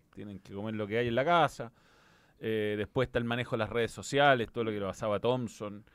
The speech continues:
Son tantas cuestiones que, eh,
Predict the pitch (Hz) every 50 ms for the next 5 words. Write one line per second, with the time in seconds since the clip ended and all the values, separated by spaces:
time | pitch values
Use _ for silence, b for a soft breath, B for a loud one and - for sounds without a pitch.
0 | b b b b b b b 107 101 95 - - 147 165 180 - - - - -
1 | 120 98 - _ - 151 - - 156 - - - 135 135 127 123 113 - - _
2 | _ _ - - - _ _ _ - - - _ _ - 113 113 113 113 110 110
3 | 107 104 104 101 101